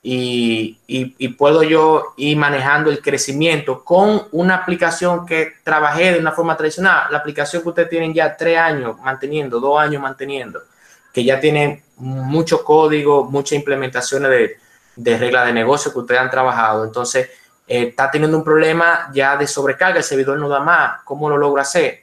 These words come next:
Respuesta, balanceador de carga. Entonces, lo primero, ¿qué es un balanceador de carga?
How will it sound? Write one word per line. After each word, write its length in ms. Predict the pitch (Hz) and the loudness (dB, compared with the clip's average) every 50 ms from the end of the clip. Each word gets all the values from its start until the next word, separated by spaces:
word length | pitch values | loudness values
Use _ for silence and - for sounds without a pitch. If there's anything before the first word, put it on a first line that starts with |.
| _ - | _ -20
Respuesta, 600 | 131 - - - 202 175 - - 113 98 - - _ _ _ _ _ _ _ _ _ _ - 117 - - | -20 -6 -2 0 0 0 0 -2 -4 -4 -6 -10 _ _ _ _ _ _ _ _ _ _ -18 -18 -14 -4
balanceador 460 | - 175 175 165 160 - 151 139 135 131 | -2 0 0 0 0 0 2 2 2 2
de 120 | 123 - | 0 -4
carga. 320 | - - 87 - - - - | -6 -8 -8 -10 -12 -16 -16
Entonces, 420 | _ - 170 165 165 170 - - | _ -4 -2 -2 -2 -4 -4 -2
lo 140 | - 214 214 | -2 0 0
primero, 480 | 233 240 208 175 139 113 110 107 - - _ _ | 2 2 2 2 0 -2 -4 -6 -10 -16 _ _
¿qué 240 | - 196 196 196 196 - | -4 -2 -2 -2 -2 -4
es 240 | 208 202 202 - - 160 | -4 -4 -4 -6 -6 -4
un 120 | 180 175 | -2 0
balanceador 520 | 170 170 170 165 156 - 151 143 139 139 | 2 2 2 2 0 -2 -4 -4 -2 -2
de 120 | 135 131 127 | -4 -4 -4
carga? 380 | - 107 101 92 - 95 92 | -4 -4 -4 -6 -8 -12 -14